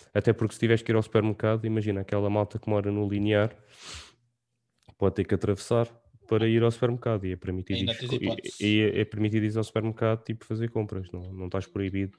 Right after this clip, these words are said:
Speaker 1: de ir, eh, fazer compras. É como se fosse a correr. Pá, acho que se estiveres a fazer exercício, tipo, não há,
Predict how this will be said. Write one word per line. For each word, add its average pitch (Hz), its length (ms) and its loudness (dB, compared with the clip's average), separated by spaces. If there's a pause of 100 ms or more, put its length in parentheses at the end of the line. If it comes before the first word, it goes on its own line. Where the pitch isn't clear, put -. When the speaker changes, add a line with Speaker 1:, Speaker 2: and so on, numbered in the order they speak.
Speaker 1:
de 95 220 -6
ir, 98 160 -2
eh, 98 220 -4 (580)
fazer 104 240 -2
compras. 92 340 -6 (1120)
É 101 60 -2
como 98 160 0
se - 80 -10
fosse 98 200 -2
a - 20 -6
correr. 113 480 2 (400)
Pá, 101 100 0
acho 92 120 -4
que - 40 -18
se - 60 -6
estiveres 101 180 2
a 101 60 0
fazer 104 180 -2
exercício, 107 540 -4
tipo, 113 240 -8
não 110 100 -2
há, 110 360 -6